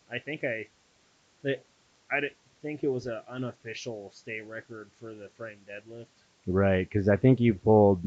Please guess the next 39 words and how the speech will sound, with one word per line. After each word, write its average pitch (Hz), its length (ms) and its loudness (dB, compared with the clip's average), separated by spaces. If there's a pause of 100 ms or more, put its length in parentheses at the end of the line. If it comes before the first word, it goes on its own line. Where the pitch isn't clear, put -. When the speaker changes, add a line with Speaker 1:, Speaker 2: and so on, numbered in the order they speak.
(180)
Speaker 2:
what, 104 440 2
eight 107 240 -4
hundred? 117 440 0 (320)
Speaker 1:
It, 131 120 -10 (240)
it 165 100 -4
was 139 200 -2 (100)
eight 135 260 -6
fifty 117 320 -14
or 117 80 -10
something 117 280 -2
Speaker 2:
Yeah, 104 480 8
Speaker 1:
like 82 60 -2
that, 101 60 0
but, 123 60 4
Speaker 2:
yeah. 87 280 4
Speaker 1:
like, 131 280 -6
it 156 60 0
was 139 160 -4
the 131 80 -8
heaviest 135 420 -8
deadlift 123 400 -8
of 131 200 -12
the 120 80 -16
day 123 280 -6
by 117 260 -6
the 117 120 -14 (100)
lightest 120 560 -8 (1000)
Speaker 2:
Right. 107 360 8 (200)
Speaker 1:
of 135 160 -6
the 123 180 -6
opens. 107 560 -14
Speaker 2:
Yeah. 92 320 0
Speaker 1:
So 110 320 -6
Speaker 2:
'Cause 107 80 2
I, 120 180 6
I - 20 6
don't 170 180 4
think 131 180 6
anybody 104 600 6